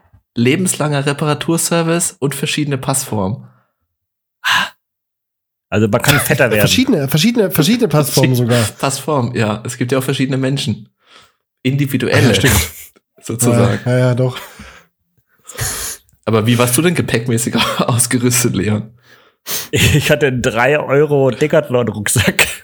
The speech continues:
Speaker 2: <laughs> Hat funktioniert. Ja.
Speaker 1: Ich find
Speaker 3: Ja, aber
Speaker 1: auch,
Speaker 3: das mit diesen
Speaker 1: ich find auch bei
Speaker 3: Ja?
Speaker 1: Rucksäcken, je kleiner, desto besser. Je kleiner,
Speaker 2: Ja,
Speaker 1: desto mehr passt
Speaker 2: von
Speaker 1: rein.
Speaker 2: Natur.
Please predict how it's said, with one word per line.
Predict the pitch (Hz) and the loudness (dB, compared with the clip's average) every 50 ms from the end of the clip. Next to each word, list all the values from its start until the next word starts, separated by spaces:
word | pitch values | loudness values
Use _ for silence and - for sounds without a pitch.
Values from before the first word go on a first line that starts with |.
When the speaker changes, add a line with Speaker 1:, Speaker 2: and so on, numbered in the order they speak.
| _ _ - | _ _ -4
Speaker 2:
<laughs> | - - - - - - - 247 196 131 - - - - - - - - - 880 906 1077 1077 988 960 1047 1077 1077 1077 1077 1077 - - - - - - - _ - - - - _ _ - - - - - - - - 349 - - - - - - - - - | 0 2 2 2 2 0 0 0 0 0 0 -2 -2 -2 -2 0 -2 0 0 0 0 -2 -4 -6 -8 -8 -8 -8 -8 -6 -4 -4 -4 -4 -6 -12 -14 -10 _ -6 -6 -6 -8 _ _ -20 -16 -12 -12 -12 -10 -8 -8 -6 -6 -6 -6 -8 -8 -8 -8 -4 -2
Hat | 127 113 - | -2 -2 0
funktioniert. | - 127 131 123 180 180 190 185 147 131 - - - _ _ - - 123 120 - - 117 113 107 - - - - - - _ _ _ - | 0 0 2 2 2 4 4 4 2 2 0 -6 -18 _ _ -8 -4 -2 -2 0 0 -2 -2 -2 -4 -6 -8 -10 -14 -18 _ _ _ -6
Ja. | - 123 120 117 | -2 0 0 0
Speaker 1:
Ich | 120 123 - | 0 0 2
find | 143 131 | 2 2
Speaker 3:
Ja, | 147 - | 4 4
aber | 135 | 4
Speaker 1:
auch, | 147 | 4
Speaker 3:
das | 147 139 | 4 2
mit | 160 147 | 2 2
diesen | 151 151 147 165 165 156 156 - - _ _ _ _ _ | 2 2 2 2 0 0 -2 -6 -10 _ _ _ _ _
Speaker 1:
ich | - - - | -14 -8 -4
find | - - - | -2 0 0
auch | 131 127 | 0 -2
bei | 135 139 | -2 0
Speaker 3:
Ja? | 147 | 0
Speaker 1:
Rucksäcken, | 170 175 - - - 160 160 190 151 | 0 2 0 0 0 0 0 0 0
je | 135 127 | 0 0
kleiner, | 123 - - 120 139 156 147 | -2 0 0 0 0 0 0
desto | 143 143 - - 139 | -2 -2 -2 -4 -4
besser. | 123 120 117 117 - 107 107 - - - _ _ _ _ _ _ _ - | -2 -2 -2 -2 -2 -4 -4 -6 -8 -16 _ _ _ _ _ _ _ -4
Je | - 123 | -4 -4
kleiner, | 120 - - 127 143 160 175 | -2 0 0 2 2 2 4
Speaker 2:
Ja, | 156 147 | 2 4
Speaker 1:
desto | - - 143 | 4 2 2
mehr | 127 127 123 123 | 2 0 0 0
passt | - - 185 156 117 120 | 0 0 2 2 4 4
Speaker 2:
von | 127 123 | 6 6
Speaker 1:
rein. | 123 120 120 | 6 4 4
Speaker 2:
Natur. | 110 - - 147 156 143 117 95 - - | 2 2 2 2 2 2 2 0 -4 -10